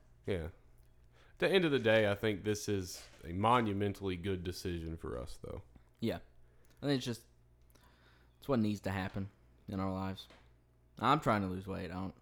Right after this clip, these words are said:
Speaker 2: I don't know about you.
Speaker 1: I mean, I need to,
Speaker 2: But
Speaker 1: but my thing is more a discipline.
Speaker 2: Yeah. I mean, I've been,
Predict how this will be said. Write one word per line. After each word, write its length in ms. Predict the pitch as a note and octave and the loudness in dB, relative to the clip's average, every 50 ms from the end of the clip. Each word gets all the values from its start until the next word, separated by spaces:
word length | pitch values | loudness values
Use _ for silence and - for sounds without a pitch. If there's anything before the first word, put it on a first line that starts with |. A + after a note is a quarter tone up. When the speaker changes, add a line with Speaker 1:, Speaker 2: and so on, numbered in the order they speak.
| - - - | -20 -14 -8
Speaker 2:
I 40 | G2 | -6
don't 80 | G2 | -4
know 80 | G2+ G2 | -2 -2
about 220 | F#2 F2+ F2 - - | -2 -4 -6 -6 -6
you. 180 | G2 F2+ F2 - - - - - | -6 -6 -6 -8 -12 -20 -10 0
Speaker 1:
I 40 | F#3+ | 2
mean, 100 | G#3 E3+ | 2 4
I 80 | D#3+ A#2+ | 4 2
need 320 | F#2+ G2 A#2 D3+ C#3+ - | 0 -2 -2 -2 -4 -4
to, 100 | - F#2+ F2 | -4 -4 -4
Speaker 2:
But 280 | F2+ G#2+ G#2+ - - | -4 -4 -6 -8 -6
Speaker 1:
but 140 | - G#2 F2 | -6 -4 0
my 160 | G#2+ A#2+ C3+ C3+ | 2 2 2 2
thing 220 | - C#3+ B2 A2 | 2 0 0 0
is 100 | G2+ F#2+ | -2 -2
more 220 | G2+ G#2 G2+ G2 F2+ | 0 0 0 0 0
a 40 | |
discipline. 580 | E2+ E2+ G2 F#2+ F2 - F#2 - - E2 - D#2+ - - - - | 0 -2 -2 -2 -2 -4 -8 -8 -8 -8 -8 -10 -14 -18 -20 -10
Speaker 2:
Yeah. 220 | - A#2+ G#2 F2 - - - - - _ _ _ - _ _ _ _ _ - - - - | -6 -4 -4 -4 -6 -10 -16 -20 -20 _ _ _ -20 _ _ _ _ _ -20 -20 -12 -6
I 20 | |
mean, 120 | A#2 C3 C3 | -4 -2 -2
I've 120 | C#3 C#3 C#3+ | -2 -2 -2
been, 220 | E3+ E3+ E3 | -4 -4 -6